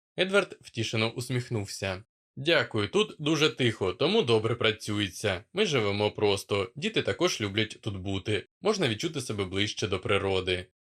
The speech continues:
На потенькованій у біле стіні від самої підлоги й аж до стелі були почеплені дерев'яні полиці з гончарними виробами.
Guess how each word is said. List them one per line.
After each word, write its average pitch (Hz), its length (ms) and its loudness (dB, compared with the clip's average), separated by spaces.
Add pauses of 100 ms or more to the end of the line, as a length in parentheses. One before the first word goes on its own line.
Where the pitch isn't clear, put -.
(300)
На 113 100 2
потенькованій 107 840 0
у - 100 -2
біле 104 300 2
стіні 143 600 -4
від 113 200 -6
самої 107 340 0
підлоги 107 400 2
й 107 160 -6
аж 113 200 0
до 98 140 -2
стелі 170 480 0
були 170 260 0
почеплені 170 580 0
дерев'яні 107 480 0
полиці 117 440 -2
з 139 80 -2
гончарними 107 680 0
виробами. 95 680 0